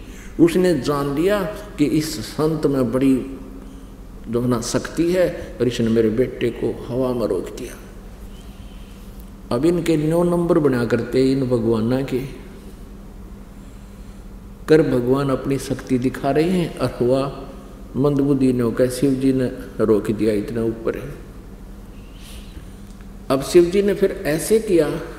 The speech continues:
गोदी में लेना चाहा, और उनके गोदी में हाथों में परमात्मा आ गए। फिर परमेश्वर कबीर देव जी ने, पच्चीस दिन की आयु वाले बालक ने कहा शिव जी से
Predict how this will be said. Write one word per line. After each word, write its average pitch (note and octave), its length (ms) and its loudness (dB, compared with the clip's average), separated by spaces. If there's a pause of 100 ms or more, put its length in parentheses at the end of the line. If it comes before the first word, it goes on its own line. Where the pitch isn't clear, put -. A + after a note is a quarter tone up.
गोदी D#3+ 400 4
में G3 140 4
लेना C#3 340 2
चाहा, C3 340 -2
और C#3 300 -2
उनके C3+ 220 -2
गोदी C3 400 4
में B2 140 0
हाथों A#2+ 400 -4
में A#2 180 -2
परमात्मा G#2 580 -4 (120)
आ F#2 100 -8
गए। C#3 360 -8 (4000)
फिर E3 140 4
परमेश्वर E3 560 4
कबीर E3+ 400 6
देव F3+ 200 10
जी F3+ 180 4
ने, F3 400 0 (720)
पच्चीस D#3 320 6
दिन E3 260 2
की F3 140 4
आयु D#3 380 6
वाले E3+ 240 8
बालक E3+ 380 6
ने E3 160 0
कहा D#3+ 240 2
शिव E3 200 2
जी E3 240 0
से - 480 4